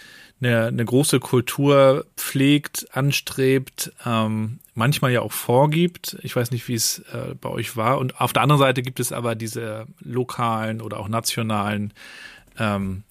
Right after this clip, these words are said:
Unterschiedlichkeiten und, äh, eigenen Kulturen logischerweise. Ähm, und das ist ja auch manchmal so ein Spannungsfeld, ne? Also wir arbeiten in Deutschland so nach unseren deutschen Vorstellungen und, ähm,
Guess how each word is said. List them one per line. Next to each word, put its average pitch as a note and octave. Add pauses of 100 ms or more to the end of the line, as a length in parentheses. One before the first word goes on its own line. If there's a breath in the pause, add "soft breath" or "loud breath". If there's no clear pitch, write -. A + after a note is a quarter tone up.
Unterschiedlichkeiten G#2+
und, G2+
äh, A2
eigenen A#2+
Kulturen A#2+
logischerweise. G2+ (600 loud breath)
Ähm, G#2+ (200)
und A#2 (560)
das A#2+
ist C3
ja D3
auch B2+
manchmal C3+
so C3
ein A#2+
Spannungsfeld, G#2
ne? C3+
Also A#2
wir B2+
arbeiten B2
in B2+
Deutschland B2
so A#2+
nach A2+
unseren A#2+
deutschen A#2
Vorstellungen C3
und, A2+ (580 loud breath)
ähm, G#2+